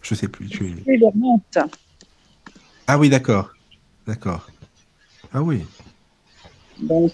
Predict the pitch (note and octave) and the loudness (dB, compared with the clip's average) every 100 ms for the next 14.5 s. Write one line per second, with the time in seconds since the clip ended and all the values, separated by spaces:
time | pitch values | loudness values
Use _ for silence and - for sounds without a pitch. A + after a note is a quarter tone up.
0 | - E3+ E3 D#3+ D#3 - F#3+ G3 F#3+ F#3 | 4 6 8 6 2 -4 2 6 8 8
1 | E3+ E3 F3+ F#3+ - G3+ F#3 G3 G3+ E3+ | 6 4 0 -2 2 4 4 4 2 0
2 | F3 E3+ F#3 F3+ - F3 - - G3+ B3+ | -6 -2 0 0 -2 -6 -6 -2 0 0
3 | - _ _ _ _ - D3+ D3+ D3+ D#3 | -4 _ _ _ _ -6 -4 -4 -6 -6
4 | - F3 E3+ E3+ E3+ F3+ F#3+ - - D3+ | 0 0 2 0 0 -4 -4 -10 -2 2
5 | D3 C#3+ - - - _ - - - - | 2 0 -6 -12 -20 _ -20 -20 -20 -8
6 | D#3 D#3+ E3 D#3 E3 D#3+ - - A3+ G#3+ | 0 2 4 2 2 0 -2 0 2 2
7 | E3 F#3 F3+ F#3 G3+ G#3 - F#3+ G3+ - | 0 -2 -2 2 2 2 0 -2 -2 0
8 | G3+ - G3+ - - D#4 - A3+ - _ | -4 -4 -16 -14 -10 -4 2 0 0 _
9 | - - - - G3 F#3+ F3+ F3+ F3+ - | -18 -16 -16 -12 -4 -2 0 0 -2 -8
10 | - _ _ _ D#3 - D#3+ - - D#3 | -20 _ _ _ -12 -12 -14 -14 -6 -2
11 | - E3+ D3 F3+ F#3+ D#3+ D3+ F3 F3+ D3 | 0 0 2 4 4 2 2 0 2 0
12 | C#3 C#3 - D#3+ - - - E3 - - | -2 -6 -8 -12 -12 -14 -12 -10 -10 -6
13 | F3+ D3+ - F#3 - - E3 F#3+ A3 A3+ | -6 -6 -2 0 0 -2 4 6 6 4
14 | G3+ - F#3+ - - | 0 -2 -6 -6 -10